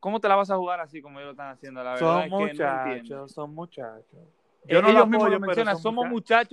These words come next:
Speaker 1: muchachos, pero, pero no debimos, o sea, no es lo correcto y lo, lo tendremos pendiente, dicen
Speaker 2: Ya
Speaker 1: ellos.
Speaker 2: aprendí, ojalá que aprendan la lección, que cuando uno está con la selección no está de vacaciones, porque pa' mí eso pasa a veces,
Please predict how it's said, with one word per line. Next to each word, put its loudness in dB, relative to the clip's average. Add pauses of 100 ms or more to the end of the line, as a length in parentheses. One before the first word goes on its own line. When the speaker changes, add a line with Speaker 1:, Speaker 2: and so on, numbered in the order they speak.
Speaker 1:
muchachos, -12
pero, 0
pero -6
no -8
debimos, -10
o -10
sea, -8
no -8
es -6
lo -6
correcto -8
y -4
lo, -10 (100)
lo -14
tendremos -12 (440)
pendiente, -8
dicen -8
Speaker 2:
Ya -4
Speaker 1:
ellos. -8
Speaker 2:
aprendí, -2 (160)
ojalá 4
que -4
aprendan -6
la -4
lección, -10
que -8 (280)
cuando -8
uno -10
está -6
con -6
la -6
selección -8
no -10
está -4
de -2
vacaciones, -8 (760)
porque -4
pa' -4
mí -10
eso -12
pasa -6
a 4
veces, -2